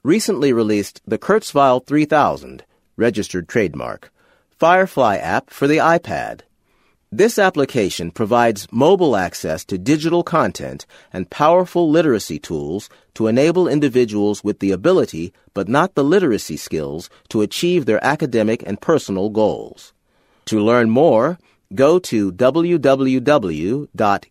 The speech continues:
K U R Z W E I L E D U dot com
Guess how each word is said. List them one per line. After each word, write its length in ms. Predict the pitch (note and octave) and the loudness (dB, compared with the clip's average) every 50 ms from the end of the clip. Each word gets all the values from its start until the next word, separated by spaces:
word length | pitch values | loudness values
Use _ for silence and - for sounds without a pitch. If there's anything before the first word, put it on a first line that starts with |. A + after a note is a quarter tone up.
| _ | _
K 240 | - - D#3+ D3+ E3 | -8 -4 0 0 0
U 400 | F3 F3 D#3+ C#3+ C#3+ D3 D#3+ D#3 - | 0 0 0 0 0 2 0 0 0
R 320 | - A#2+ A2+ A2 A#2+ B2 | 2 2 2 2 2 0
Z 460 | A2+ G2+ F#2+ G2 F#2 E2+ F2 F2+ G2+ | -2 -4 -4 -4 -4 -2 -4 -6 -6
W 520 | G2+ F#2+ A2 A#2+ B2 D3+ D#3 D#3 D#3+ E3 C#3 | -4 -2 -2 0 0 0 -2 -2 -2 -4 -4
E 300 | - B2 B2+ C3 C#3 - - | -2 -2 0 0 -2 -2 -2
I 280 | - A2 A2+ A#2+ C3 - | -2 0 0 0 0 -2
L 400 | - G#2 F#2 E2 D#2 D#2+ F#2 G#2 - - | -4 -4 -4 -4 -6 -6 -8 -10 -8 -4
E 200 | A2+ B2 C#3 C#3+ | -2 -2 -2 -2
D 200 | C3 C#3 D3 D#3 | -2 -2 -2 -2
U 380 | D#3+ C3+ G#2 F#2 F2 F2+ G#2 | -2 -2 -2 -2 -2 -2 -4
dot 320 | G#2+ - F#2+ G2 A#2+ - - | -4 -2 -2 -2 -2 -2 -4
com 480 | - D#3+ C#3+ G#2 C#2 C2+ D2 F2 F#2+ | -4 -2 -2 -2 -2 -4 -8 -12 -14